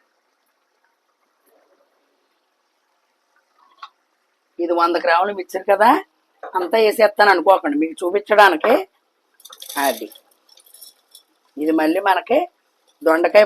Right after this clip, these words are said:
ఫ్రైలో వేసుకోవచ్చు, బెండకాయ ఫ్రైలో వేసుకోవచ్చు. అది సేపట్టు ఉంచుకోవాలమ్మా, ఒకేసారి అన్నీ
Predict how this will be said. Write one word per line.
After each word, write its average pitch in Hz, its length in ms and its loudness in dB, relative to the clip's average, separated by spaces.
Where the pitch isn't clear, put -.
ఫ్రైలో 180 300 4
వేసుకోవచ్చు, 175 460 0
బెండకాయ 165 440 2
ఫ్రైలో 175 320 2
వేసుకోవచ్చు. 165 520 -2
అది 151 160 2
సేపట్టు 180 500 0
ఉంచుకోవాలమ్మా, 156 720 0
ఒకేసారి 214 480 0
అన్నీ 202 180 -4